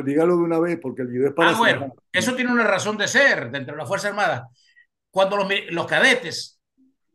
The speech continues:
Speaker 2: cuando los cadetes, que son la base funda-, fundamental de la formación de profesional en las Fuerzas Armadas, cuando a los cadetes de las cuatro escuelas se les pasa revista de presentación personal,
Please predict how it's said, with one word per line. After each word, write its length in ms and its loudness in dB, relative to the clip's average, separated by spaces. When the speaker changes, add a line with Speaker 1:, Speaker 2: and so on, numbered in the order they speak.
Speaker 2:
cuando 200 -4
los 80 -2
cadetes, 360 2
que 80 -10
son 200 -8
la 100 0
base 320 2
funda-, 440 -8
fundamental 760 -2
de 60 -6
la 100 -4
formación 680 -6
de 140 -8
profesional 760 -4
en 100 -6
las 120 -4
Fuerzas 260 -2
Armadas, 540 -2
cuando 220 -6
a 20 -4
los 80 -8
cadetes 220 2
de 60 6
las 100 2
cuatro 240 -4
escuelas 480 -4
se 180 -4
les 120 -4
pasa 280 2
revista 600 -2
de 160 -2
presentación 640 -4
personal, 600 -2